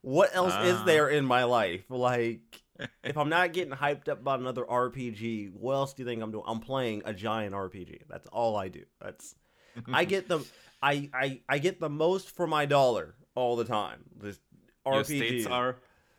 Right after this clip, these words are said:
Speaker 2: playing a giant R P G, waiting for the next one,
Speaker 1: Uh.
Speaker 2: having completed one.
Speaker 1: Yeah, so it's like I complete one, well,
Speaker 2: Mm-hmm.
Speaker 1: time for the next massive ninety-hour excursion.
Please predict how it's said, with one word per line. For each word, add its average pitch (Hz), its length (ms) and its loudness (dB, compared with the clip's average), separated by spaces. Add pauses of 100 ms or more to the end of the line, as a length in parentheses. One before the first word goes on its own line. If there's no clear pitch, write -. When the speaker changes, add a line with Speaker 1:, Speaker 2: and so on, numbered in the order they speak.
(140)
Speaker 2:
playing 127 380 -2
a 165 180 0
giant 156 340 -2
R 156 140 -4
P 156 180 -8
G, 151 320 -8 (440)
waiting 117 340 -6
for 113 140 -6
the 101 120 -2
next 123 360 -4
one, 139 300 -4
Speaker 1:
Uh. 113 280 -2 (140)
Speaker 2:
having 107 240 -4
completed 92 540 -8
one. 80 240 -8 (320)
Speaker 1:
Yeah, 85 420 -6
so 80 320 -16
it's 80 140 -20
like 87 100 -14
I 87 60 -8
complete 143 480 -6
one, 156 260 -2
well, 107 120 -2
Speaker 2:
Mm-hmm. 123 180 -6
Speaker 1:
time 101 260 -6
for 120 100 -12
the 113 80 -6
next 117 340 -8
massive 87 800 -8
ninety-hour 85 1040 -8
excursion. 87 840 -10